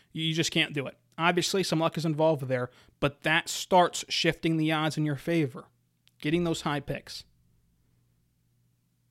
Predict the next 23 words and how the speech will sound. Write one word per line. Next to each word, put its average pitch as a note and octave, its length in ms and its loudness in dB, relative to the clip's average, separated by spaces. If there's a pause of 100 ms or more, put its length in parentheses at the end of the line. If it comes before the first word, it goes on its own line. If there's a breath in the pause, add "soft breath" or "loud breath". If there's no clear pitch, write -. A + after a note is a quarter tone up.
(1500)
Identifying D#3 680 0
talent. C3 400 -8 (2250)
Having D#3 260 0
an, D3+ 220 0
having D3+ 260 0
an C#3+ 160 0
ownership F3+ 400 2
group E3+ 360 -2
that D3 140 -2
will C#3+ 260 -2
let E3+ 240 0
you C#3+ 260 0
shift - 360 -4
the C#3 160 -4
odds, C3 240 -6
that C#3 100 -4
will C#3 160 -6
let D#3+ 240 -2
you D3+ 300 -2 (460 soft breath)
mature E3 680 0
this D3 280 -4
group - 340 -6
together, B2+ 460 -8